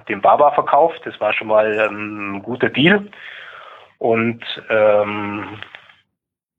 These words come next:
ja, hat das eigentlich so,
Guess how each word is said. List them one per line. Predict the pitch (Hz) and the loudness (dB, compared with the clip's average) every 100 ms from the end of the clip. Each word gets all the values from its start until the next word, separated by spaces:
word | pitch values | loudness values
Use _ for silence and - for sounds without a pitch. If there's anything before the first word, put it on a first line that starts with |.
| _ _ _ _ _ _ _ _ _ _ _ _ _ | _ _ _ _ _ _ _ _ _ _ _ _ _
ja, | 90 90 113 | -6 0 2
hat | 120 123 | 2 -2
das | 113 | -6
eigentlich | 117 117 120 - | -6 -6 -6 -6
so, | 120 107 110 104 | -4 -2 -2 -4